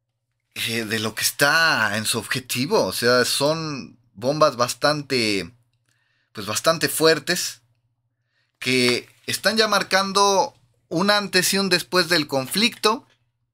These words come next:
porque al menos fuentes bastante más conocedoras del tema nos dicen que después de las bombas fab, porque todavía hay unas fab tres mil, hay fab cinco mil, fab nueve mil,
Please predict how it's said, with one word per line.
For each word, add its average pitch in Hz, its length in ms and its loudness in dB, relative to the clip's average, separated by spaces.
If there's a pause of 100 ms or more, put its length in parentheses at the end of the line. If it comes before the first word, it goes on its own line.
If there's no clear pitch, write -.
(880)
porque 160 240 2
al 170 100 2
menos 226 320 2
fuentes 190 640 0
bastante 139 1000 0 (1400)
más 143 260 0
conocedoras 147 720 2
del 135 180 -2
tema 143 360 -2 (1120)
nos 110 180 -6
dicen 165 380 2
que 131 140 2
después 143 420 0
de 160 100 2
las 120 220 2
bombas 151 420 0
fab, 180 280 2
porque 135 200 -4
todavía 165 280 2
hay 170 100 4
unas 156 220 -2
fab 165 260 0
tres 131 220 -2
mil, 180 240 0
hay 165 100 6
fab 151 220 2
cinco 127 320 -4
mil, 156 240 -2
fab 160 200 2
nueve 139 380 -2
mil, 139 320 -8